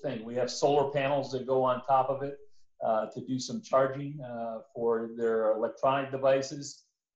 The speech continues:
Uh, and they have off-road tires too. So this is not just take it to the K O A type thing. This you can actually get off-road and, uh, into a little bit rougher areas. I mean, it's certainly not meant to go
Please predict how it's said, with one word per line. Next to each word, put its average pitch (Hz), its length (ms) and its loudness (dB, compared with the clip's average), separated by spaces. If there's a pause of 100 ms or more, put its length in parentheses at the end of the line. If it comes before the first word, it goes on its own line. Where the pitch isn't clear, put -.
(140)
Uh, 110 440 0 (120)
and 113 100 -6
they 117 60 -6
have 123 160 2
off-road 143 480 4
tires 104 400 0
too. 120 160 -8
So 110 120 -12
this 151 200 -6
is 139 120 -10
not 143 280 2
just 131 200 -10
take 131 160 -10
it 131 120 -16
to - 80 -20
the 120 80 -20 (100)
K 131 160 -2
O 123 160 2
A 123 60 -4
type 113 340 -8 (100)
thing. 107 140 -16 (540)
This 127 160 -4
you 196 100 -4
can 131 140 -6
actually 123 440 -2
get 123 220 -4
off-road 117 800 4
and, 107 260 -12
uh, 107 300 -8 (460)
into 113 640 -8
a 120 40 0
little 151 240 -2
bit 135 200 0
rougher 123 520 -2
areas. 110 560 -4
I 113 60 -12
mean, 113 140 -10
it's 113 140 -12
certainly 120 260 -6
not 117 220 0
meant 117 200 -4
to 95 60 -16
go 117 100 -4